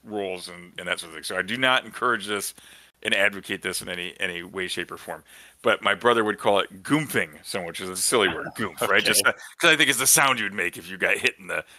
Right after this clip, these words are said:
Speaker 2: That's,
Speaker 1: groin, right?
Speaker 2: yeah, that's accurate.
Speaker 1: Yeah. And so he said, "Hey, I bet you can't, uh, uh, I bet, you know, uh, just, I, I want you to, check this out. I want you to, to goomph Dave Sutherland."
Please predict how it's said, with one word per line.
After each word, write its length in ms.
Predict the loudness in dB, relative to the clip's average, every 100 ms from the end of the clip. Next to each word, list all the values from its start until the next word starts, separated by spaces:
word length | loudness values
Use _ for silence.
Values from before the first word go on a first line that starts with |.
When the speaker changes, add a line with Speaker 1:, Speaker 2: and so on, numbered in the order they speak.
| _
Speaker 2:
That's, 300 | 2 6 6
Speaker 1:
groin, 140 | 4 2
right? 120 | 4
Speaker 2:
yeah, 180 | 6 6 4
that's 160 | 4
accurate. 440 | 2 2 0 -2 -2 _ _ _ 2
Speaker 1:
Yeah. 220 | 4 4 -8 -20 _ 2
And 160 | 4 4
so 380 | 2 4 0 -4
he 120 | -4
said, 240 | 2 2 2
"Hey, 140 | 2
I 80 | 4
bet 220 | 4 0 0
you 120 | -10
can't, 340 | -6 0 0 -2 _ _ _ -2
uh, 420 | 0 2 2 0 0
uh, 460 | 0 0 0 -2 -4 -8 -4
I 60 | 2
bet, 240 | 2 0
you 140 | 0
know, 140 | 0 0 _ _ _
uh, 260 | -12 -10 -12 -14 -16 -20 _ _ _ _ _ _ _ _ _ -18 -18 -18 -14
just, 240 | -6 4
I, 100 | 6
I 120 | 8 8
want 280 | 6 4
you 140 | -2 -4
to, 120 | -6
check 260 | 0 -2 0
this 160 | 0
out. 140 | -2 0
I 80 | 0
want 260 | 2 0
you 60 | 0
to, 220 | 0 0
to 220 | 0 -6
goomph 500 | -6 -4 -4 -6 -14 -16 -20 _ _ _ 0
Dave 280 | 4 4 2
Sutherland." 460 | 0 0 -2 -14